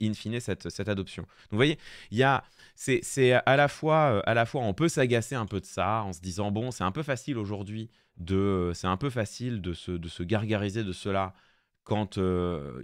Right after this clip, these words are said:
ils ont passé des années à lutter contre le droit », et en même temps, en même temps, il faut avoir du recul sur son propre agacement et se dire : « En vrai, on s'en fiche. » <laughs> En vrai, en vrai, euh, en vrai, ce qui compte, c'est vraiment que le, le, le droit soit, soit inscrit dans, dans la Constitution.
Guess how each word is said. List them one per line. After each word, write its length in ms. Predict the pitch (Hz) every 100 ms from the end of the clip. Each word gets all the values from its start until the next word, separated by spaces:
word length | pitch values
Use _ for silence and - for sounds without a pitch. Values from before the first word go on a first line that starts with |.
| -
ils 380 | 69 101 92 98
ont 60 |
passé 240 | 101 92 104
des 200 | 87 95
années 220 | 101 107
à 100 | 90
lutter 380 | 95 98 117 107
contre 260 | 95 -
le 80 | 90
droit », 400 | 85 95 120 147 -
et 140 | - 107
en 60 |
même 220 | 113 107 95
temps, 300 | 131 143 - _ _ _ _ _ _ _ -
en 100 | 190
même 180 | 113
temps, 240 | 104 131 123
il 80 | 95
faut 160 | 95
avoir 240 | 95 101 95
du 80 |
recul 440 | 92 98 - 117 107
sur 180 | - -
son 120 | 95
propre 240 | - 101
agacement 460 | 101 90 - 117 117
et 60 |
se 100 | -
dire : « 300 | 87 101 107 -
En 100 | 92
vrai, 200 | 90 101
on 100 | 98
s'en 160 | - 95
fiche. » 420 | 110 107 - - -
<laughs> 960 | - - - 190 233 - - 175 -
En 260 | 147 - 131
vrai, 240 | 127 117 - - -
en 140 | 98
vrai, 280 | 98 117 120
euh, 100 | 87 - _ - -
en 100 | 90
vrai, 160 | 104 -
ce 80 |
qui 140 | - 92
compte, 360 | 123 120 117 - - _
c'est 200 | - 95
vraiment 360 | 92 95 107
que 100 | 98
le, 200 | 85 82
le, 220 | 82 73
le 120 | 85 87
droit 380 | 87 98 87
soit, 260 | - 87 71
soit 140 | -
inscrit 200 | 85 -
dans, 160 | 95 76 -
dans 160 | 85
la 100 | 87
Constitution. 560 | 92 87 - 92 95